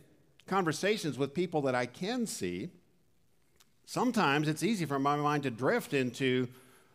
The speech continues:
all the stuff I gotta do. And I really have to focus to stay engaged in some conversations because I'm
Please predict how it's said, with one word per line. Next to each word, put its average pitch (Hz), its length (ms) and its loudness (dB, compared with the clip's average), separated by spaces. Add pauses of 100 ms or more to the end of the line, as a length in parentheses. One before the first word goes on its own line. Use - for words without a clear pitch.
all 113 140 0
the 131 100 0
stuff 135 280 -4
I 139 80 -4
gotta 139 240 0
do. 220 320 -2 (1120)
And 110 100 -4
I 160 80 2
really 170 360 2
have 185 180 -2
to 147 80 -8
focus 175 400 -4
to 120 80 -14
stay 120 240 -2
engaged 120 500 -4
in 117 80 -4
some 123 160 -10
conversations 117 800 -10
because 101 340 -8
I'm 127 240 -6